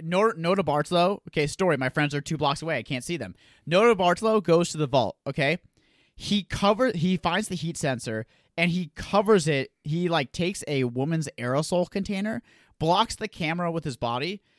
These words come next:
and, and covers it in, like, women's hairspray.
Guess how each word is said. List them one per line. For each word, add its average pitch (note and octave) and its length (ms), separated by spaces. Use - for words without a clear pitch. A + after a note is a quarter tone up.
and, F3+ 440
and E3+ 300
covers G3 460
it C3+ 260
in, D3+ 160
like, C#3 260
women's D#3+ 360
hairspray. B2+ 640